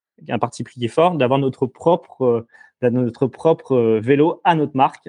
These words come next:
euh, donc Virage, pour le connaître parfaitement et pour, euh, assurer vraiment, euh, l'exécution et pour être bon sur le service.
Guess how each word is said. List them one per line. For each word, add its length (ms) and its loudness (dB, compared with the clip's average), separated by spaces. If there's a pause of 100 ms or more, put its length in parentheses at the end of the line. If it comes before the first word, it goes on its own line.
euh, 1080 -6
donc 180 -12
Virage, 440 2 (520)
pour 140 2
le 80 4
connaître 300 0
parfaitement 520 -2
et 100 2
pour, 280 -2
euh, 300 2
assurer 540 2
vraiment, 560 -2
euh, 200 -2
l'exécution 1000 -2
et 140 0
pour 200 -2
être 420 0
bon 220 2
sur 160 -2
le 40 0
service. 340 -4